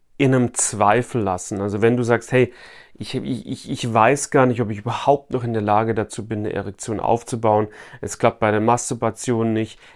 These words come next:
Ich krieg es bei mir nachts nicht mit. Morgens habe ich keine Erektion. Ich habe keine Erektion im Laufe des Alltags.“ Mm, und selbst so die, die Tempotechnik zum Beispiel,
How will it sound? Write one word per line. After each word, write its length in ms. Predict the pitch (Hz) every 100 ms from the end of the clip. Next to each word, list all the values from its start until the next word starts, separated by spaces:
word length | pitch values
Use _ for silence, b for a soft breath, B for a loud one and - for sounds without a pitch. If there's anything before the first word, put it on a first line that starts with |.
| b
Ich 180 | 101
krieg 220 | - 120 113
es 160 | 110
bei 240 | - 104 101
mir 260 | 107 110
nachts 720 | 107 113 120 - - - -
nicht 280 | 120 120 117
mit. 340 | 117 117 117 117
Morgens 520 | 117 117 117 117 -
habe 120 | 113
ich 80 | -
keine 300 | 117 110 110
Erektion. 720 | 98 101 - - 110 110 107 - B B B
Ich 160 | - 117
habe 100 | 107
keine 280 | 117 110 110
Erektion 480 | 107 104 - 117
im 120 | 107 104
Laufe 300 | 98 101 98
des 180 | 98
Alltags.“ 840 | - - 110 117 - 101 98 - - B B B B B B _
Mm, 480 | 107 107 107 107 110 - _ _ _
und 440 | - 120 120 113
selbst 600 | 131 - 127 117 95 -
so 140 | - 120
die, 280 | 113 110 101
die 380 | 107 104 101 - - - - -
Tempotechnik 920 | - 127 123 127 120 117 110 113 107 -
zum 180 | 113
Beispiel, 560 | 101 104 - - 113 104